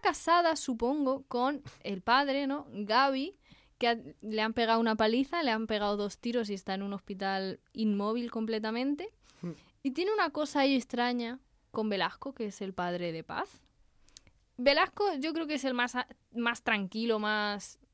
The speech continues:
Speaker 1: de todos ellos, pero no se salva de ninguna. Los peores para mí son los siguientes, que son el niño y Calero, que son, mm,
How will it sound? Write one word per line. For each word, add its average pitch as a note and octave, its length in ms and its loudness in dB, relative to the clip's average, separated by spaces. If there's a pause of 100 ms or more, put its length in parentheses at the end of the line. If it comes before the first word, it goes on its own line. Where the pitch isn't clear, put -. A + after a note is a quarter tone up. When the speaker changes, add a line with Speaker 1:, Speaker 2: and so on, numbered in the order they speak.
(440)
Speaker 1:
de G3+ 240 -2
todos G3+ 420 -2
ellos, C#4 420 -6 (880)
pero A#3+ 560 8
no B3 140 4
se A#3+ 100 -8
salva A#3 260 0
de G#3+ 80 -2
ninguna. G3+ 480 -4 (360)
Los C#4 240 4
peores D#4+ 420 4
para D4 200 4
mí D4+ 180 0 (240)
son C4+ 420 0 (220)
los G3+ 240 -4
siguientes, A#3 440 -2
que A#3 120 -4
son G#3 220 -4 (100)
el A3+ 260 2
niño A3+ 460 0 (640)
y D4 260 -2 (100)
Calero, G#3+ 640 2 (920)
que G#3 140 -2
son, G3 420 -4
mm, F#3 340 -4